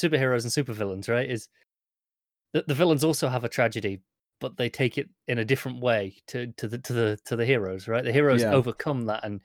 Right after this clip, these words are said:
Speaker 1: and do, "Right, I'm not gonna let this happen to anyone else." And the villains lean into it and wallow in it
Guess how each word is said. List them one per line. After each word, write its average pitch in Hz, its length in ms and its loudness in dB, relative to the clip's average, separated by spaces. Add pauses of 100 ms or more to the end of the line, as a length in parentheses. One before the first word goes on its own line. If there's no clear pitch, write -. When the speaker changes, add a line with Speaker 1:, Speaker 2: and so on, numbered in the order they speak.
(400)
Speaker 1:
and 113 240 0
do, 123 220 -2
"Right, 117 240 2
I'm 117 100 2
not 120 140 2
gonna 110 160 2
let 117 180 -2
this - 200 -10
happen - 300 -10
to 117 120 0
anyone 110 300 0
else." 101 340 -6 (480)
And 117 120 2
the 107 80 2
villains 110 600 0 (840)
lean 120 380 2
into 113 300 2
it 107 140 2
and 101 140 -4
wallow 107 380 2
in 101 80 -4
it 101 160 -10